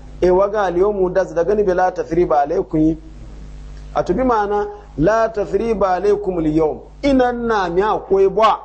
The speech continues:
Nga yi gaga mi akwai bwa. Ina na so ko fa be yi ma. Wani bane yau, a ga ga gubo ya unji niya. Wa ga gaga ina na so ko fa be yi.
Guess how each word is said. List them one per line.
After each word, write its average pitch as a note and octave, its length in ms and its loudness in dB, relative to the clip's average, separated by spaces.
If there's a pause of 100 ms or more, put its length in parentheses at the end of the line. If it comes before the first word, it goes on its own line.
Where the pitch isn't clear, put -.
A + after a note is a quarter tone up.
(1700)
Nga G#3 260 4
yi C4+ 100 2
gaga A3 340 0
mi A3+ 120 -2
akwai A#3 540 4
bwa. A3+ 380 4 (320)
Ina C#4 320 4
na B3+ 340 2
so F#3 140 -6
ko A#3 120 2
fa A#3+ 200 2
be G#3 240 2
yi G#3+ 80 -2
ma. G#3+ 180 -2 (1500)
Wani A#3+ 180 0
bane A#3 220 0
yau, A#3 240 2 (840)
a E3 100 0
ga G#3 200 2
ga F3 160 0
gubo F#3 320 -2 (100)
ya E3 60 0
unji F#3 300 2
niya. F#3+ 300 0 (380)
Wa G3+ 140 2
ga B3+ 160 0
gaga G#3 400 -2
ina C4+ 320 4
na B3+ 220 -2
so - 140 -6
ko A#3+ 140 0
fa B3 200 2
be A#3 120 0
yi. A3+ 420 2